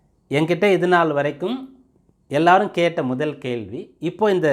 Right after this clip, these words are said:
விஷயத்தை நான் சொல்லும்போது உங்களுக்கு வரக்கூடிய கேள்வி என்னன்னா, இந்த சேவையை பெறுவதற்கு நாங்க எங்க ரெஜிஸ்டர் பண்ணணும், அதற்கான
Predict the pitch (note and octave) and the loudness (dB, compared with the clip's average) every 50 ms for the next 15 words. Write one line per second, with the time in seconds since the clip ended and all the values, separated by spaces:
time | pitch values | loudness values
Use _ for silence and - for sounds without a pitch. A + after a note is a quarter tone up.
0 | B2+ A2+ G#2 G2+ G2+ - _ _ _ _ _ _ - C3+ - G#3+ G3+ F3+ F3+ D#3 | 0 0 -4 -8 -12 -16 _ _ _ _ _ _ -12 -4 -2 -2 0 0 0 0
1 | C3 B2 C3 D3+ D#3 D#3 D#3 C3+ C3+ E3+ G#3 G3 F3 E3 E3+ D#3+ D3+ C#3+ B2+ C3 | -2 -4 -4 -4 -4 -2 -2 -2 -2 -2 0 0 -2 0 -2 -2 -2 -2 -2 -4
2 | D#3 D#3+ - E3 C#3 B2 B2+ C3+ C3+ D3 C#3 B2+ G#2+ G2+ G2+ A2 G#2+ F#2+ F2+ E2+ | -4 -4 -4 -6 -6 -6 -6 -6 -6 -6 -6 -6 -8 -8 -8 -8 -10 -10 -10 -10
3 | F#2 B2 E3+ B3 - - _ _ _ _ _ _ _ - - D3 D#3+ D#3+ D3+ D3+ | -10 -8 -10 -10 -10 -16 _ _ _ _ _ _ _ -8 -2 0 2 2 2 4
4 | - F#3 G#3 G#3+ G#3 G#3+ G#3+ A3 A3 A3+ F3+ F3 G3 F#3+ F#3+ D#3+ D3 C3 B2 B2+ | 4 4 4 4 4 2 2 2 0 0 0 0 2 0 0 0 -2 -4 -4 -4
5 | - D3 D#3+ F3 F#3 F#3 - - - C3+ C#3+ D#3 D#3 E3 G#3+ A#3 F#3 D#3 E3+ F#3+ | -2 -2 0 0 0 -2 -6 -10 -6 -2 0 0 0 0 0 0 0 0 0 0
6 | F#3 G3+ G3 E3+ D3+ D#3 F3 E3 - - E3 E3+ E3+ - B2+ A2+ G#2+ G2 F#2 F#2+ | 0 0 0 0 0 -2 -4 -6 -6 -6 -6 -6 -4 -4 -4 -4 -4 -6 -10 -12
7 | G2+ G2 F#2 - _ _ _ _ _ _ _ _ - - D#3+ G3 G#3+ G#3+ G#3 F#3 | -14 -16 -16 -18 _ _ _ _ _ _ _ _ 2 2 4 4 2 4 4 4
8 | F3+ G3 G3+ | 4 4 0